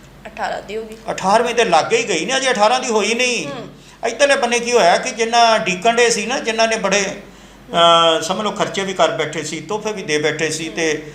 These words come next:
Speaker 1: ਬੜੇ
Speaker 2: ਆਪਣੇ
Speaker 1: ਯਤਨ
Speaker 2: ਤੌਰ ਤੇ ਮੰਨ
Speaker 1: ਕਰਕੇ।
Speaker 2: ਕੇ ਬੈਠੇ ਸੀਗੇ ਕਿ ਇਹ ਰਾਜਕੁਮਾਰੀ ਦੇ ਨਾਲ ਤੇ ਵਿਆਹ ਸਾਡਾ ਹੀ ਹੋਣਾ ਹੈ ਤੇ ਇਸ ਰਾਜ ਭਾਗ ਦੇ ਵੀ ਮਾਲਕ ਅਸੀਂ ਹੋਣਾ ਹੈ। ਸੋ ਉਹਨਾਂ ਨੇ ਕੀ ਕੀਤਾ ਨਾ, ਤਾਨੀਆ ਜੀ, ਰਾਜਕੁਮਾਰ ਕੋਈ ਵਿਦੇਸ਼ ਦੂਜੀ ਸਟੇਟ ਤੋਂ ਸੀ ਤੇ
Speaker 1: ਹੂੰ।
Speaker 2: ਸਮੁੰਦਰੋਂ ਪਾਰ ਸੀ ਰਾਜਕੁਮਾਰ।
Speaker 1: ਅੱਛਾ।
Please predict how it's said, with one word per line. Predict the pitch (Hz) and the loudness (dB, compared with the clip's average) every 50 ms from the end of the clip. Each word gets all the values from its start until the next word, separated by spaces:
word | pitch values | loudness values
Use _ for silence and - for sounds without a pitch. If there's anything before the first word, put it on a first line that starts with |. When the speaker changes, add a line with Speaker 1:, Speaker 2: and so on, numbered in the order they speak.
| - - - | -18 -16 -6
Speaker 1:
ਬੜੇ | 220 - | 0 2
Speaker 2:
ਆਪਣੇ | - 226 254 190 - | 2 2 2 0 0
Speaker 1:
ਯਤਨ | 214 190 | 2 2
Speaker 2:
ਤੌਰ | 175 175 175 | 2 2 2
ਤੇ | 180 202 | 0 -2
ਮੰਨ | 190 180 175 175 | 0 2 2 2
Speaker 1:
ਕਰਕੇ। | 175 180 196 | 2 0 -2
Speaker 2:
ਕੇ | 208 180 | 0 0
ਬੈਠੇ | 170 143 - 175 160 | 0 0 -2 -4 -6
ਸੀਗੇ | 139 170 160 180 180 | -6 -6 -6 -6 -6
ਕਿ | 180 180 185 185 185 185 | -6 -6 -4 -2 0 2
ਇਹ | 185 160 | 2 4
ਰਾਜਕੁਮਾਰੀ | 143 143 139 143 147 156 156 151 151 | 4 2 2 0 -2 -2 -2 -2 0
ਦੇ | 151 160 151 | -2 -2 0
ਨਾਲ | 151 147 143 | 2 0 0
ਤੇ | 143 147 151 | 0 -4 -8
ਵਿਆਹ | - 147 139 139 139 | -4 0 0 0 0
ਸਾਡਾ | - 135 123 131 143 | 0 -2 -4 -4 -4
ਹੀ | 143 | -4
ਹੋਣਾ | 156 156 175 196 | -4 -4 -4 -4
ਹੈ | 160 - - - - - - - - - - | -4 -6 -6 -12 -20 -20 -20 -20 -18 -10 -6
ਤੇ | 170 | -2
ਇਸ | 180 170 - 185 180 180 175 175 170 165 - - | -2 0 0 0 2 2 2 2 2 0 2 4
ਰਾਜ | 156 151 156 | 4 4 4
ਭਾਗ | 156 151 185 175 - 139 | 2 2 2 2 2 2
ਦੇ | 139 156 | 0 -4
ਵੀ | 156 165 160 156 147 139 - - - - - _ - - | -4 -4 -4 -6 -6 -8 -10 -14 -20 -20 -20 _ -10 -2
ਮਾਲਕ | 151 147 147 147 143 151 | 0 0 0 0 -2 -6
ਅਸੀਂ | - - 170 160 | -6 -6 -8 -8
ਹੋਣਾ | 151 151 151 151 | -6 -6 -6 -6
ਹੈ। | 147 147 - - - - - - - - - - | -6 -8 -10 -16 -20 -20 -20 -20 -20 -20 -18 -6
ਸੋ | - 151 151 151 147 143 139 135 131 - - - - - | 0 2 4 4 4 4 2 0 -4 -6 -10 -14 -16 -10
ਉਹਨਾਂ | 175 175 190 190 180 165 | -8 -4 0 0 0 0
ਨੇ | 160 | 0
ਕੀ | 139 147 147 | -2 -4 -6
ਕੀਤਾ | 143 139 - - 143 135 | -8 -8 -4 -2 0 0
ਨਾ, | 135 139 139 139 135 127 | 2 4 4 4 4 2
ਤਾਨੀਆ | 123 - 143 123 123 127 123 | 0 -2 -4 -4 -4 -4 -6
ਜੀ, | 120 117 - - - - - - - - - - - - - - 139 135 | -6 -8 -12 -14 -18 -20 -20 -20 -20 -20 -20 -20 -20 -20 -14 -6 -2 2
ਰਾਜਕੁਮਾਰ | 139 139 143 143 147 151 151 143 131 127 127 127 127 127 120 117 113 - - - - _ _ _ _ _ _ _ _ _ _ - | 4 4 4 2 0 -4 -4 -2 0 2 2 2 0 0 -2 -6 -12 -16 -18 -20 -20 _ _ _ _ _ _ _ _ _ _ -10
ਕੋਈ | 180 180 | -8 -6
ਵਿਦੇਸ਼ | 170 135 131 - 139 151 160 151 - 160 156 147 - - - | -6 -6 -4 -2 0 0 0 0 -2 -4 -6 -6 -8 -8 -10
ਦੂਜੀ | 147 143 151 151 147 147 131 | -12 -12 -12 -10 -8 -6 -6
ਸਟੇਟ | - - 139 117 110 - - | -6 -4 -6 -6 -6 -6 -10
ਤੋਂ | 120 | -10
ਸੀ | 113 | -12
ਤੇ | - - 180 | -10 -10 -10
Speaker 1:
ਹੂੰ। | 170 - | -8 -6
Speaker 2:
ਸਮੁੰਦਰੋਂ | - 202 220 214 226 220 220 - 175 | -4 -4 0 2 4 4 4 4 4
ਪਾਰ | 147 127 120 - | 4 2 2 2
ਸੀ | - - 139 | -2 -6 -6
ਰਾਜਕੁਮਾਰ। | 131 107 95 - 269 277 | -6 -6 -4 -4 -4 -4
Speaker 1:
ਅੱਛਾ। | 269 - - 285 208 - | -4 -6 -6 -6 -6 -8